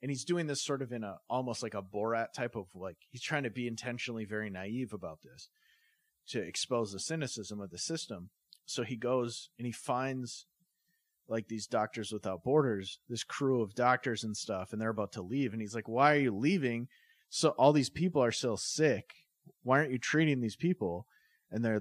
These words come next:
they just won't listen to him and they leave. So he finally, he manages to get a meeting with the guy who runs Doctors Without Borders. And he's like, "These guys, look, these guys have, these black Congolese guys have pictures of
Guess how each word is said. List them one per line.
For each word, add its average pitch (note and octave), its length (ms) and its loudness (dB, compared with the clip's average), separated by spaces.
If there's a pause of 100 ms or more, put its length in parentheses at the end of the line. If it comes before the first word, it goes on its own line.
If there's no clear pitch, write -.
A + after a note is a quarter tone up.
they A#2 160 2
just G#2+ 180 -4
won't A#2 180 -2
listen A2 240 0
to G#2 60 0
him G2 60 -4
and F2+ 80 -8
they D#2 100 -10
leave. G#2+ 420 2 (220)
So C#3 140 2
he B2+ 120 0
finally, D3 440 0 (200)
he C#3 140 -2
manages C#3 480 2
to B2+ 80 -2
get B2 140 0
a A#2+ 40 -2
meeting B2 380 -2
with A2 140 -4
the A2 80 -6
guy G#2+ 300 0
who G2 200 -8
runs A2 360 -2
Doctors F#2 380 -6
Without E2 280 -12
Borders. F2 440 -14 (760)
And B2 100 -8
he's A#2 160 -8
like, G#2 180 -8 (440)
"These D#3+ 160 -2
guys, D#3+ 240 2
look, E3+ 260 0
these D3+ 180 -2
guys D#3 260 4
have, C3 300 4 (320)
these D3 180 -4
black B2 460 4 (120)
Congolese C#3+ 600 0 (140)
guys G#2+ 540 4 (180)
have B2 480 2 (1000)
pictures A2 720 -4 (320)
of A#2+ 420 0